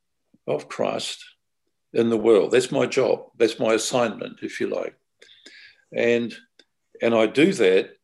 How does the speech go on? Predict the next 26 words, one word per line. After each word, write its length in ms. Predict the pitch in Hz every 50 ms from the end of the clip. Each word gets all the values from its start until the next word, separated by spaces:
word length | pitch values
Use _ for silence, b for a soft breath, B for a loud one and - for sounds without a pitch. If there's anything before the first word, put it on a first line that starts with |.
| _ _
with 200 | - 117 110 -
the 100 | - 113
words 360 | 101 117 139 165 170 - -
of 140 | 120 110 -
my 160 | 110 98 98
mouth 460 | 98 98 98 101 104 110 110 - - -
and 120 | 110 98
by 120 | 95 104 104
laying 320 | 98 104 107 104 104 101
on 180 | 101 101 101 98
of 140 | 101 -
hands. 580 | - - 110 101 - 113 - - - - - - _ _ - B B B B B B B B B B _ _ _
So 380 | - - 135 123 110 110 120 - - -
it, 260 | 120 113 107 - - _ _ _ - - - -
so, 500 | - - 120 110 113 117 113 113 113 - - B B B B -
and 160 | - 123 117
the 100 | 117 120
amazing 520 | 117 117 120 143 185 202 202 - - 135 117
thing 280 | - - 135 117 110
is 360 | 120 127 101 87 - - - - - - _ _ _ _ _ _ _ _ _ _ _ _ _ _ _ _ _ _ _ _ _ - _ _ _ _ _ _ _ _ _ _ _ _ _ b b b b b b b b b b b b b b b _ _ _ _ b b b b b b b b b b _ _ _ -
that, 440 | 117 113 127 123 120 120 117 - - - - - _ _ _ _ _ _
you 120 | - 143 123
know, 120 | 123 120
so 240 | 120 - - 160 160
many 320 | 170 170 165 147 139 127
people, 760 | 113 - - - 127 120 - - 131 117 110 107 107 104 -